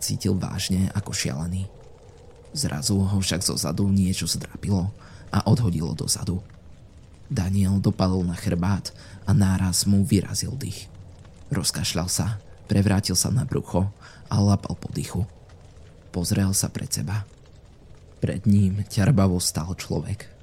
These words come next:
Mal však zohavenú tvár, dotrhané oblečenie a aj kožu. Namiesto rán mal stuhnutú krv a kde tu mu telo pokrývali hnijúce škvrny.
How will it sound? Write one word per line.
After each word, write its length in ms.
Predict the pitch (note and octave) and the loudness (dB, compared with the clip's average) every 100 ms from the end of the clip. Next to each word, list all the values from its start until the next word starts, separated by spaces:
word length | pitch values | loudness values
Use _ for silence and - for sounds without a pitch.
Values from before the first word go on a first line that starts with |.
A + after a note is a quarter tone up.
| - - - - - | -20 -20 -20 -8 0
Mal 160 | F#2+ G2 | 0 0
však 240 | - F2 | -2 -2
zohavenú 560 | F#2 G2 F#2+ E2+ D#2 C2+ | 2 2 4 0 0 -2
tvár, 400 | - E2 F#2 G2 - - - | -2 -2 -2 -6 -10 -16 -6
dotrhané 720 | G2 F2+ F#2 G2+ G2 F#2+ E2+ | -2 0 2 2 4 4 2
oblečenie 720 | F2 F2+ - F2 F#2 G2 G2 - - | 0 -2 0 0 2 0 -4 -4 0
a 100 | F#2+ | 0
aj 140 | F#2 | -2
kožu. 320 | D#2 - - - - - - - - - - | -6 -4 -4 -6 -10 -20 -20 -20 -20 -20 -8
Namiesto 480 | - G2 G#2+ - F#2+ | 2 4 6 6 4
rán 320 | F#2+ F#2 F#2 | 2 4 2
mal 240 | F#2 F#2 G2 | 4 2 0
stuhnutú 640 | - F#2+ G#2+ F2 - - | 0 2 2 2 0 -6
krv 320 | - F#2 F#2+ G2 - - - - | -2 0 0 -2 -10 -20 -20 -4
a 80 | C#3+ | -2
kde 240 | - - | -2 -4
tu 240 | - F#2 F#2 | -2 2 2
mu 320 | G2 G2 F#2 | 4 2 2
telo 240 | - F#2+ | 4 4
pokrývali 640 | F2+ - F2 F#2+ F2 F2 F2+ | 2 0 0 2 2 0 0
hnijúce 480 | G2 F2+ F2+ - - | 0 2 0 -2 -4
škvrny. 560 | - - - F2 G2 | -4 -2 -2 -2 -2